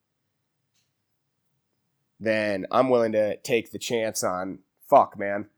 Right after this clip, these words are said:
It's pr-, I, like, I cannot imagine how it's more beneficial for that kid to be sitting alone in his room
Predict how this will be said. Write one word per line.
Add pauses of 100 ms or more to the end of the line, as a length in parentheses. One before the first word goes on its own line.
(180)
It's
pr-,
I, (120)
like, (400)
I
cannot
imagine
how
it's
more
beneficial (360)
for
that
kid
to
be
sitting
alone
in
his
room